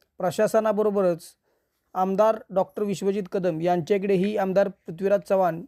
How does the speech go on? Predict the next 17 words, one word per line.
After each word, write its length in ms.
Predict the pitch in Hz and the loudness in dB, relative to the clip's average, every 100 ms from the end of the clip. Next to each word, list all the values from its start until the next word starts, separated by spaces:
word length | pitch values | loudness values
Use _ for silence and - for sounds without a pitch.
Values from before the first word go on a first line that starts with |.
| _ _ _ _ - | _ _ _ _ -4
यांनी 260 | 180 190 | -2 -2
मागणी 340 | 196 185 190 220 | 0 0 0 0
केली 240 | 202 185 | 0 0
होती. 300 | 180 151 160 147 | 0 0 -6 -2
त्यानुसार 500 | 196 208 - 180 160 - | 0 0 2 2 0 -6
कराड 240 | 180 185 185 | -2 0 0
शहरामध्ये 520 | 196 185 190 190 180 | 0 0 0 -2 -2
सध्या 380 | 196 185 180 156 - _ _ _ - | -2 0 -2 -2 -8 _ _ _ -18
ते 40 | - _ | -18 _
पृथ्वीराज 360 | 175 156 208 208 - | -14 -6 0 0 0
चव्हाण 200 | 196 190 | 0 0
यांच्या 220 | 180 190 | 0 -2
प्रयत्नातून 600 | 190 175 180 175 175 151 | -2 -2 -2 -2 -4 -8
तीस 440 | - _ 202 196 - | -12 _ -10 -10 -4
टँकर 440 | 185 165 180 151 196 - | -4 -2 -2 -4 -4 -2
हे 200 | 175 190 - _ _ _ | 0 0 -4 _ _ _
कराडकरांना 600 | - 175 180 180 170 170 | -2 0 0 0 0 -2